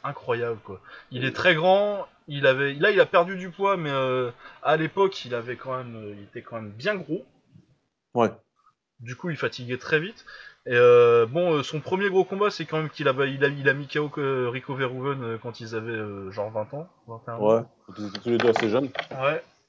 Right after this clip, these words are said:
Speaker 1: Ensuite, euh, il va quand même, euh, en demi-finale au tournoi seize du Glory à quatre, là, euh, le tournoi avec Semi Shield, il gagne, euh, au tout
Speaker 2: Ouais.
Speaker 1: début.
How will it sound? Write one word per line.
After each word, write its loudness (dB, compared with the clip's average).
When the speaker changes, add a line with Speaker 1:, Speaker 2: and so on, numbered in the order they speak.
Speaker 1:
Ensuite, -6
euh, 2
il -2
va 0
quand -2
même, -2
euh, -6
en 0
demi-finale -2
au -4
tournoi -2
seize -2
du -6
Glory -4
à 0
quatre, -2
là, -2
euh, 0
le -8
tournoi -12
avec -10
Semi -8
Shield, -10
il -12
gagne, -6
euh, -10
au -12
tout -4
Speaker 2:
Ouais. 6
Speaker 1:
début. -12